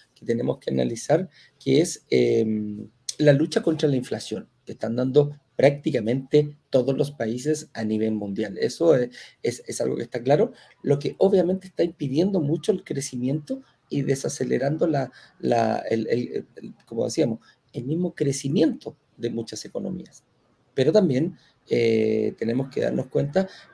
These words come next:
que no todas las personas siempre están, eh, enfocadas, eh, sufren este tipo de, de, ¿cómo podríamos decirlo?, de coletazos que dan este, este tipo de cosas. Por lo general, como tú lo decías,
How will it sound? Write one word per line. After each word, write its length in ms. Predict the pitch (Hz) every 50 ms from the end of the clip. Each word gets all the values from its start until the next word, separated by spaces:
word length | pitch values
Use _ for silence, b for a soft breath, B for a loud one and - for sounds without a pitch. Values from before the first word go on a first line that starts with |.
| B
que 100 | - 131
no 240 | 127 131 156 190 185
todas 500 | 185 - - 190 202 208 190 156 139 117
las 180 | 113 120 - -
personas 520 | _ - - - - - 131 131 131 127
siempre 400 | - - 127 123 - - - 127
están, 440 | - - _ - 107 110 123 135 B B B B B B _ -
eh, 600 | - 113 110 107 110 107 107 107 107 107 104 101 -
enfocadas, 800 | - 110 107 - - 110 - - 113 113 117 120 131 139 143 143 B B B B B B _
eh, 260 | - 226 220 220 - - _ _ _
sufren 640 | - - - - - 220 226 190 - - 131 127 123
este 240 | 131 127 - - 127
tipo 320 | 127 139 135 135 139 131
de, 480 | 120 117 117 113 113 113 110 110 110 107
de, 380 | 101 107 110 107 107 104 104 104 - 104 101 101 101 - _ - - b b b b b b b _ _ _ _
¿cómo 180 | - 131 127 -
podríamos 480 | - 123 117 123 123 123 117 117 113
decirlo?, 460 | 110 113 - - - 165 156 139 -
de 120 | - 131 127
coletazos 600 | 131 151 143 135 131 131 196 190 - - 117 -
que 160 | _ - 113
dan 180 | 110 110 104 101
este, 380 | 98 _ _ - 107 101 98 - -
este 200 | - - _ 98
tipo 200 | 95 101 - -
de 60 | -
cosas. 180 | - - - b b b b b b b b _ _ _
Por 140 | 151 151
lo 100 | 151 151
general, 420 | 147 - 156 151 147 143 156 185 185
como 260 | - 240 175 160 151
tú 120 | - 160
lo 120 | 151 156 151
decías, 560 | 147 143 147 - 151 160 - - - - _